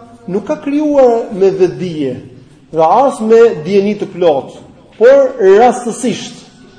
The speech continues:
Pse? Që njeriu të dali nga qëllimi i tij, dhe kjo është problemi i dytë. Kështu që njerëzit në Europë, mbasi u larguan nga adhurimi i Isës, nga, nga feja krishtere,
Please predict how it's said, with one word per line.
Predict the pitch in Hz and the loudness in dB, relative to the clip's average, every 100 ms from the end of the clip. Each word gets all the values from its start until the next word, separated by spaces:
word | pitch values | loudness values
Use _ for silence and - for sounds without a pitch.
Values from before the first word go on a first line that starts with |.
| _ _ _ | _ _ _
Pse? | - 233 151 - - - - - - | 0 2 2 -6 -16 -20 -20 -20 -10
Që | 196 196 | -6 -2
njeriu | 185 180 240 240 220 - | 0 2 2 2 0 -2
të | 170 | -2
dali | 165 240 233 208 202 | 2 2 2 0 -2
nga | 185 185 190 185 | 0 0 0 -4
qëllimi | 180 165 185 175 | -8 -6 -4 -4
i | 170 | -4
tij, | 160 147 | -2 -2
dhe | 147 | 2
kjo | 185 185 | 2 2
është | 160 | 0
problemi | 160 170 180 | -2 0 0
i | 156 | 0
dytë. | 190 - - - - - _ _ _ _ _ _ _ _ - - - _ - | -4 -6 -18 -20 -20 -20 _ _ _ _ _ _ _ _ -20 -20 -20 _ -6
Kështu | 190 | -4
që | 208 226 | 0 2
njerëzit | 294 254 220 214 | 4 4 2 4
në | 233 | 6
Europë, | 226 208 - - - - 180 | 6 4 0 -14 -18 -12 0
mbasi | 208 220 208 220 220 - - - | 2 2 0 -4 -6 -10 -18 -6
u | 214 208 | -2 2
larguan | 208 190 285 285 247 | 2 2 2 4 4
nga | 240 247 220 | 4 2 2
adhurimi | 214 220 240 220 220 | 0 0 -2 -2 -2
i | 214 | -4
Isës, | 196 190 190 | -4 -8 -2
nga, | 180 180 185 | 0 0 0
nga | 165 | -2
feja | 165 196 190 | 2 2 2
krishtere, | 175 156 175 170 | -4 -4 0 2